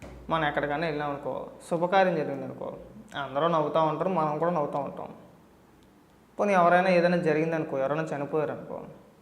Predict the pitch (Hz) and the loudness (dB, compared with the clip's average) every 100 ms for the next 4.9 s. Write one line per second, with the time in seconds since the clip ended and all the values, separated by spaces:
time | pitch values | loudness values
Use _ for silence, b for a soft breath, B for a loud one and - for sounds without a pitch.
0 | - 151 165 170 160 151 165 165 160 - | -14 -4 -2 2 2 4 4 2 0 -6
1 | 135 135 165 202 - 143 160 147 135 151 | -8 -8 -6 -6 -6 2 2 2 -2 0
2 | 190 170 156 156 160 156 143 156 156 254 | 0 2 2 2 2 0 -2 -4 -6 -8
3 | - - - - - - 139 139 131 165 | -12 -20 -20 -20 -20 -6 -2 -2 0 2
4 | 156 139 143 151 143 139 143 190 - | 4 2 2 0 0 -4 -2 -4 -4